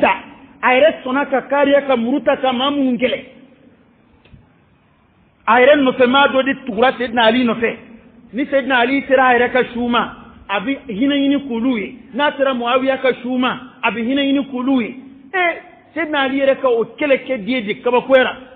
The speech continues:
O ko Seydina Ali, ka an bila ka muru ta i nɔfɛ ka mɔgɔw kɛlɛ ka tila ka dugawu k'olu ye.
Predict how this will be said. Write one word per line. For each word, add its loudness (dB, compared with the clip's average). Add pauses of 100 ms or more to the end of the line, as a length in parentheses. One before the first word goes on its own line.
(140)
O -4
ko -2
Seydina -2
Ali, -2 (460)
ka 0
an 0
bila 4
ka 2
muru -2
ta 4
i 2
nɔfɛ -2
ka 0
mɔgɔw 2
kɛlɛ 2
ka 0
tila 0
ka 2
dugawu 4
k'olu -6
ye. -4